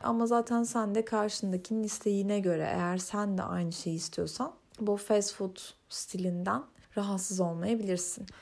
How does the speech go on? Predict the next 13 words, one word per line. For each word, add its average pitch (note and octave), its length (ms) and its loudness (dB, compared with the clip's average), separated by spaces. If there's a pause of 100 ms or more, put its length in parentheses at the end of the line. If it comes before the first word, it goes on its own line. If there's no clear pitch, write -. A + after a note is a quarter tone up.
(200)
Ama A#3+ 220 2
diğer G3+ 360 4
türlüsü F#3 460 -2
için B3+ 380 -6
eğer F#3+ 420 0
karşındaki G#3+ 640 0
böyle F3+ 240 2
bir F3+ 60 -4
şey F#3 200 -10
istiyorsa F#3 640 -6
onu G#3 240 -2
darlamak F3+ 580 0
yerine F3+ 380 0